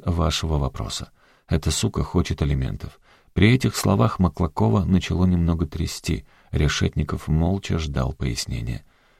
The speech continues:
«Сейчас, сейчас поясню». Трясти начинает. «Всё, готов. Значит, я был женат на одной стерве. Она якобы родила мне сына,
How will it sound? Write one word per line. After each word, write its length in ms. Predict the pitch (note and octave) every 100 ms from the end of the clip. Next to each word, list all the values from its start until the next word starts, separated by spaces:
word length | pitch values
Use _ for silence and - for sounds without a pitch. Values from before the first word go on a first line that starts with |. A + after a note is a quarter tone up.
| _
«Сейчас, 380 | - F#2+ E2+ D#2+
сейчас 360 | F#2 - E2+ -
поясню». 520 | E2 D2 - B1 -
Трясти 440 | - D#2+ - - C2
начинает. 540 | B1 - G1+ G1+ - -
«Всё, 240 | - - - _ -
готов. 420 | D#2 - G#1 - _ _ _
Значит, 540 | E2 F2 G2 - F#2
я 220 | E2+ E2+ F2+
был 180 | F2+ F2+
женат 400 | E2 E2+ F2 -
на 140 | D2+
одной 260 | D2 D2 D2
стерве. 540 | - - - - - - _ _
Она 300 | E2+ E2+ F#2
якобы 460 | D2+ D2+ D2+ D#2 D#2
родила 340 | D2+ D#2 D2+
мне 200 | D#2 D#2+
сына, 400 | - F2+ C2+ -